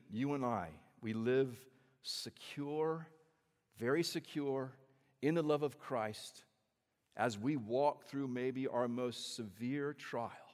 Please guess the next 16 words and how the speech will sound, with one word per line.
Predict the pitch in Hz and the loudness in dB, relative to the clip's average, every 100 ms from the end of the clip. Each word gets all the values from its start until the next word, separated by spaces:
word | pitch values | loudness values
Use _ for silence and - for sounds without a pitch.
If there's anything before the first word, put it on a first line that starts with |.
| _ _ _ _ _ _ _ _ _ - | _ _ _ _ _ _ _ _ _ -4
when | 117 | 0
we | 151 170 | 2 2
walk | 120 135 156 117 - - - _ _ _ _ _ _ _ _ - - - | 4 6 8 6 0 -18 -20 _ _ _ _ _ _ _ _ -16 -12 -2
confident | 151 156 151 127 120 | 0 2 2 0 0
in | 113 | -4
Christ, | 107 - 120 104 95 - | -6 -4 -2 -2 -4 -6
when | 117 117 | -2 0
we | 127 143 | 2 4
are | 135 | 4
being | 113 139 123 | 4 0 -2
falsely | - 143 143 - - 123 113 - | -2 0 0 0 -4 -2 -4 -8
accused, | 110 - - 143 127 104 - | -12 -12 -6 -2 -2 -4 -4
when, | 127 131 - - - - | -2 -2 -4 -12 -10 2
when | 147 139 | 4 6
we | 143 170 | 6 8
are | 160 139 127 | 10 10 8